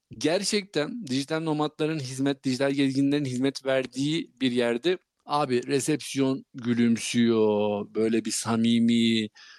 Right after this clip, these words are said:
Her çalışan, abi insanlar hayatından memnun. Adam oraya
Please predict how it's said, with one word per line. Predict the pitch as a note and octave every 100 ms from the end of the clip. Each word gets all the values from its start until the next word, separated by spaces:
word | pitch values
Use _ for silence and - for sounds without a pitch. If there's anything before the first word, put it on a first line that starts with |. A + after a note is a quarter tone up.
| - _ _ _
Her | - F3+ F#3
çalışan, | E3+ F3+ E3+ E3+ - F3+ F3+ - - _ _ _ _ -
abi | F3 G#3+
insanlar | D3 F3+ G#3 F3
hayatından | D#3 D3+ - E3+ F3+ C3+
memnun. | B2 C3 C3+ E3 C#3 - _ -
Adam | F#3 E3+ F3
oraya | F#3 D3+ F3+